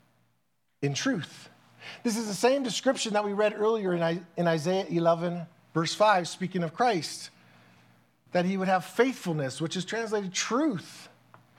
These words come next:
as the belt of his loins, that it would be around him.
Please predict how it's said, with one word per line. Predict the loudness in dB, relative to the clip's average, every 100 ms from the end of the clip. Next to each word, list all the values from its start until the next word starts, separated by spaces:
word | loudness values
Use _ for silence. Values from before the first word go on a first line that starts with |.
| -20 0
as | 2 2
the | -2
belt | 4 4 6 2
of | 0
his | 0
loins, | 2 2 2 -2 -4
that | -2
it | 0
would | 2
be | 0
around | 4 4 4 0
him. | -2 -2